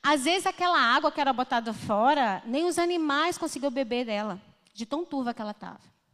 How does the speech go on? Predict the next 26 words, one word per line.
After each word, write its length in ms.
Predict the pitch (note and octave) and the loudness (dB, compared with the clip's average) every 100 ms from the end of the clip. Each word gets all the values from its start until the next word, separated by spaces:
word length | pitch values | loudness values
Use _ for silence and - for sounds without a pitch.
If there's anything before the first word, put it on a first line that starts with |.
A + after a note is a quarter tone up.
| _ _ _ _ _ _ _ _ _ _ _ _ _ | _ _ _ _ _ _ _ _ _ _ _ _ _
Então 180 | A#3+ C4 | -4 -2
o 40 | |
Senhor 240 | C4+ C4+ C4 | -2 -4 -4
fala, 380 | - G#3+ G#3 | -4 -2 -2
não 180 | A3+ B3+ | -4 -4
é 80 | D#4+ | -4
aquilo 400 | G4+ - C#4 B3 | -6 -6 -6 -6
que, 380 | - A#3 G#3 - _ _ _ _ | -8 -10 -10 -14 _ _ _ _
que 160 | - A3+ | -4 -2
entra, 440 | F#3 E3 - D#3+ - _ _ _ _ - | -2 -6 -12 -16 -18 _ _ _ _ -6
mas 200 | G#3 A#3 | -4 -4
é 40 | |
aquilo 240 | - A#3+ | -4 -6
que 120 | - D#4 | -6 -8
sai. 500 | - D#4+ F4 G4 A#3+ _ _ _ _ _ _ _ _ _ _ _ _ - - | -6 -6 -6 -8 -10 _ _ _ _ _ _ _ _ _ _ _ _ -20 -4
E 80 | C#4+ | 2
Jesus, 580 | D4+ C#4 D4 G#4 F4 D4 | 2 2 2 2 2 2
ele 120 | D4 | 0
falou 300 | - D4 D#4+ | 0 0 2
que 80 | E4 | -2
aquelas 340 | D#4+ D#4 D4 | 0 0 2
mãos 320 | C#4+ F4 G4+ | 2 2 2
impuras 640 | F4+ - - E4+ F#4+ E4 - | -2 -2 0 2 2 0 0
para 240 | C#4+ C4+ | -2 0
o 60 | B3+ | 0
alimento 680 | A#3+ G#3+ A#3+ D#4 D4+ G#3 | 0 -2 -2 -2 -4 -8